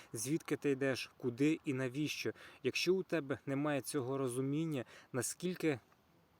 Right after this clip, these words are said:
велика ймовірність того, що ти обереш найправильніший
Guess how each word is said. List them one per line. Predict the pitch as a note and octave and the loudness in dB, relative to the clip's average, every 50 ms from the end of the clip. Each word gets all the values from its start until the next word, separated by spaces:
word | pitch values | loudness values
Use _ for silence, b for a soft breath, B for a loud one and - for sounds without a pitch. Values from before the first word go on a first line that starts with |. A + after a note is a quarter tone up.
| _ _ _ _ _ _ - - - - | _ _ _ _ _ _ -20 -20 -12 -4
велика | C3+ B2+ C#3+ D#3 E3 - - C#3+ | 2 2 4 4 4 2 2 0
ймовірність | C3 C3+ C3+ C3 B2+ D#3 E3 D3 D3 C3+ A#2 - - | 0 0 0 -2 2 2 0 2 2 -2 -2 -4 -2
того, | - E3+ E3+ E3 D3+ | 0 0 2 2 0
що | - - - B2+ | 0 0 -2 -2
ти | - - D3 D3 C#3+ - - | 0 2 2 2 2 2 -2
обереш | D3 C3 B2+ C#3 C#3 D3 D3 C#3 - - | -4 0 0 0 0 2 0 -2 -2 -6
найправильніший | D3 C3+ C3+ C3+ B2+ - - C#3 C3+ C3+ C3 B2+ C3+ C3+ D#3+ D#3+ - - D#3 C#3 B2+ | -6 -4 -2 -2 -2 -2 0 0 2 2 2 0 0 -2 -2 -2 -2 2 2 2 2